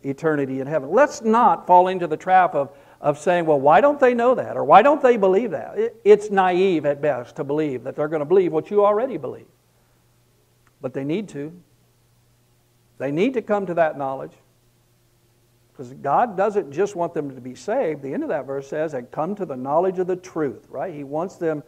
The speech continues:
to be saved and knowledgeable of the truth. If a faithful man of God, and, and we don't have to look any further than the first chapter of Job to find out what God thought about Job, but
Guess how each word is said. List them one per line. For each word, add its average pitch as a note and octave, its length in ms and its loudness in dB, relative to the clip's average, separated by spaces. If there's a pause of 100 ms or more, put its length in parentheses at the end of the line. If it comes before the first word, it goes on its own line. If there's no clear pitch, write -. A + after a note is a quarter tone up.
(340)
to D#3 120 -6
be C#3+ 100 -2
saved E3+ 540 0
and C#3 120 -2
knowledgeable C#3 640 -2
of C3 160 -10
the B2 80 -14
truth. C3 300 -10 (340)
If E4 280 4
a F3+ 260 4
faithful C#4+ 800 0
man G#3 360 -4
of E3 200 0
God, E3+ 340 8
and, C#3+ 240 -2
and D3+ 380 0
we F#3+ 140 4
don't A3 180 4
have G3+ 140 2
to F#3 60 -2
look F3+ 200 2
any F#3 140 0
further F#3 300 0
than D#3 140 -8
the C#3 80 -10
first F3 300 -6
chapter E3+ 400 0
of C3+ 100 -10
Job D#3+ 380 -2 (260)
to - 80 -14
find E3 300 -2
out E3 160 2
what C#3+ 240 -2
God D#3 340 4
thought D#3+ 220 2
about C3 280 -6
Job, C3+ 320 -2
but D#3 160 -2